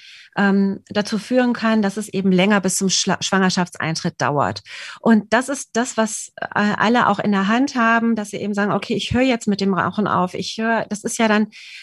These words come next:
zum Beispiel Rauchen, wir haben unsere Eizellen von Geburt an. Also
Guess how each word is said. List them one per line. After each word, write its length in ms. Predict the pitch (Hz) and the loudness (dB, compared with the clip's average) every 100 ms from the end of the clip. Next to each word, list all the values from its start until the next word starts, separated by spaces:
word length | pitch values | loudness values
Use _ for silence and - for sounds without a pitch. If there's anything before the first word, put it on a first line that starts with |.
| - | -10
zum 120 | 196 | -4
Beispiel 200 | 208 220 | 0 0
Rauchen, 580 | 190 196 226 240 220 - | 2 4 4 2 0 -2
wir 260 | - 190 196 | -10 -4 0
haben 100 | 214 | 0
unsere 220 | 202 196 | 0 2
Eizellen 400 | 104 202 - 214 | 0 0 0 -2
von 160 | 208 202 | -2 -2
Geburt 460 | 196 190 196 - | -2 0 -2 0
an. 300 | 190 214 262 | 0 2 2
Also 220 | 143 202 | 0 0